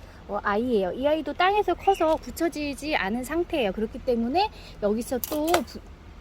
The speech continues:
철화가 풀려서 쌩얼로 될 수 있는 확률이 커요. 이렇게 철화가 듬성듬성 이렇게 나눠서 많이,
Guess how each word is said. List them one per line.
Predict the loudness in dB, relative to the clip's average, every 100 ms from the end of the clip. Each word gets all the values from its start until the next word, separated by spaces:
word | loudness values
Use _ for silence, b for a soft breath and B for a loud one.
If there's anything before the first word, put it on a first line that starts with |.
| -8
철화가 | 2 4 4 0
풀려서 | 4 6 8 6 2 -2
쌩얼로 | 2 4 4 2 0
될 | 0 -2
수 | -2
있는 | -4 -2 -2
확률이 | -2 0 0 0
커요. | -4 -2 4 6 6
이렇게 | 2 -2 -2 -4 B B B
철화가 | -2 2 2 2 2 2 0
듬성듬성 | 0 -2 0 -2 -2 -2 -2 0 -2
이렇게 | -2 -6 -4 -6
나눠서 | -2 -2 -2 -2
많이, | -2 -2 -2 -2 -2